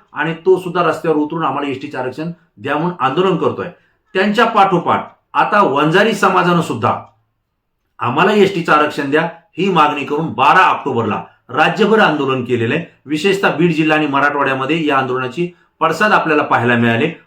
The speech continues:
अनेक ठिकाणी चक्काजाम आंदोलनं झाली, रस्ता रोको आंदोलनं त्या ठिकाणी करण्यात आली, बैठकाही झाल्या, सभाही झाल्या आणि या,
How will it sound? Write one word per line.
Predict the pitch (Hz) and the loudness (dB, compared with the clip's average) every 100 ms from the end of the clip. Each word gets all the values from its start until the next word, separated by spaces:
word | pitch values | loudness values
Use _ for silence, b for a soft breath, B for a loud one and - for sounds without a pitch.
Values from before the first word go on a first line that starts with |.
| - | -4
अनेक | 131 202 214 | 0 2 2
ठिकाणी | 180 180 175 | 0 2 0
चक्काजाम | 175 160 175 160 165 160 | 0 -2 -2 0 0 0
आंदोलनं | 131 131 131 | 0 -2 -4
झाली, | 120 120 160 175 b b - | -4 -2 -4 -6 b b -6
रस्ता | 143 - | -4 0
रोको | 220 190 190 | 4 4 2
आंदोलनं | 143 147 147 | 0 0 0
त्या | 147 143 | 0 -2
ठिकाणी | 127 127 | -2 -4
करण्यात | 120 123 123 120 | -4 -2 -2 -2
आली, | 139 180 | -2 -4
बैठकाही | 113 131 139 165 190 | -4 -2 0 2 2
झाल्या, | 170 170 175 | 2 0 0
सभाही | - 127 151 175 | 0 0 2 2
झाल्या | 135 107 85 b b - | 0 -2 -6 b b -4
आणि | 147 202 190 | -2 0 2
या, | 160 | 4